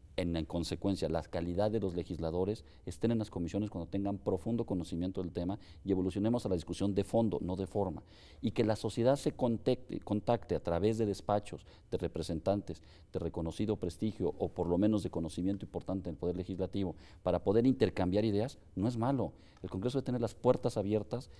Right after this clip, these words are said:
siempre estar escuchando y sobre todo transparentar los, los, los dictámenes. Yo siempre he tenido la idea que treinta días antes de su votación o quince días o siete, a lo mejor con siete es suficiente, se conociera abiertamente el dictamen que se va a votar,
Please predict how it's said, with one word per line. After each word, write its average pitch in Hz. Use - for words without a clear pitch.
siempre 131
estar 110
escuchando 95
y 104
sobre 101
todo 127
transparentar 107
los, 107
los, 85
los 87
dictámenes. 92
Yo 98
siempre 110
he 101
tenido 101
la 98
idea 95
que 104
treinta 117
días 113
antes 113
de 95
su 92
votación 90
o 107
quince 110
días 110
o -
siete, 165
a -
lo -
mejor 123
con 113
siete 113
es 101
suficiente, 101
se -
conociera 104
abiertamente 117
el 107
dictamen 110
que -
se -
va 98
a -
votar, 90